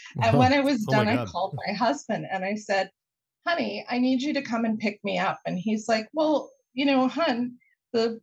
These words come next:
Speaker 1: the bus stop is right there and it's only five minutes home." And I said, "No, you don't understand. I can't see." And he's like, "What do you mean you can't see?" And I said,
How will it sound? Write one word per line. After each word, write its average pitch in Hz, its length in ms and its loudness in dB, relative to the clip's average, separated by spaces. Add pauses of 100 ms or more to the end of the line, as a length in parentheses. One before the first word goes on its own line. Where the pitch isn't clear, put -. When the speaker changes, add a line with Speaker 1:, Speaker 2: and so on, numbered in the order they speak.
Speaker 1:
the 220 120 0
bus 359 240 2
stop 208 320 0
is 202 160 -4
right 202 240 -4
there 233 360 2
and 196 160 0
it's 208 140 -4
only 277 240 2
five 214 300 -2
minutes - 300 -8
home." 285 340 2
And 185 100 -2
I 208 120 0
said, 220 360 0 (480)
"No, 226 140 0
you 233 180 0
don't 240 220 4
understand. 247 600 0
I - 80 -8
can't 214 400 -2
see." 277 280 0
And 185 80 -4
he's 180 180 -4
like, 214 160 -2
"What 233 100 -2
do 262 60 0
you 262 120 6
mean 294 260 6
you 226 160 0
can't 160 280 -4
see?" 190 220 -6
And 180 100 -2
I 190 100 -2
said, 220 340 0